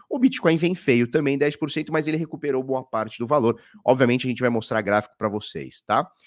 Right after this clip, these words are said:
Então, vamos lá. Nesse momento, o Bitica, trinta e sete mil novecentos e dez, quase trinta e oito mil. Vai, Bitica!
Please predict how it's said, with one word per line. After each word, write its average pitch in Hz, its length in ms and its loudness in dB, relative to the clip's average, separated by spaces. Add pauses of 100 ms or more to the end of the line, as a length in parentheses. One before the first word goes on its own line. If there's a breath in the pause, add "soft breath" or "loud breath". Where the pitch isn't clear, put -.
(180 loud breath)
Então, 143 120 -6
vamos 202 180 0
lá. 131 100 6
Nesse 127 240 -2
momento, 170 260 0
o 190 40 -6
Bitica, 160 440 -2
trinta 202 360 -4
e 175 80 0
sete 151 320 -2
mil 147 100 0
novecentos 135 360 -2
e 135 40 -6
dez, 139 320 -2
quase 170 640 0
trinta 180 360 -2
e 170 80 8
oito 170 320 6
mil. 139 240 6
Vai, 139 200 0
Bitica! 165 760 -8